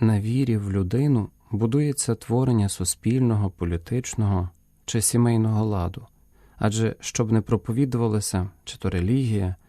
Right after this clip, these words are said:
чи нова життєва система, якщо людина не докладе своїх власних зусиль,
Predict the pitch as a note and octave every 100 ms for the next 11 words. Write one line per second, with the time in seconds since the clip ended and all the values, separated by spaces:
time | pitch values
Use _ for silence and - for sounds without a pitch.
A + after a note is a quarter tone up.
0 | _ _ - - G2+ G2 G2+ G2+ - G#2+
1 | F#2+ - F#2 - - B2+ A#2 F2+ F2 -
2 | C3 C3 D#3 D3 A2+ A2+ G#2+ A2 A#2 B2
3 | A#2+ C#3+ - B2+ B2 - C3 D3 - A2+
4 | G#2+ G#2+ - E3 E3+